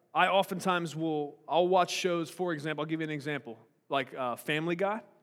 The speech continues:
I'll watch that show sometimes, and here's why. Because most of the comedy of that show is a social critique about different individual parts of our culture. And, and some of you, your conscience doesn't allow you to watch Family Guy because it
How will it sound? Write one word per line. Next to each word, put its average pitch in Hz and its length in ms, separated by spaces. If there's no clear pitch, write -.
I'll 170 160
watch 190 240
that 147 160
show 131 180
sometimes, 110 560
and 139 120
here's 160 240
why. 147 260
Because 143 280
most 165 380
of 214 80
the 185 80
comedy 185 420
of 151 80
that 143 160
show 170 400
is 139 140
a 135 60
social 180 480
critique 160 520
about 135 320
different 170 380
individual 170 540
parts - 480
of 135 160
our 127 120
culture. 139 460
And, 147 240
and 151 120
some 233 220
of 240 120
you, 196 80
your 175 160
conscience 208 380
doesn't 175 240
allow 156 240
you 160 120
to 147 80
watch 165 240
Family 117 300
Guy 107 240
because 139 460
it 151 160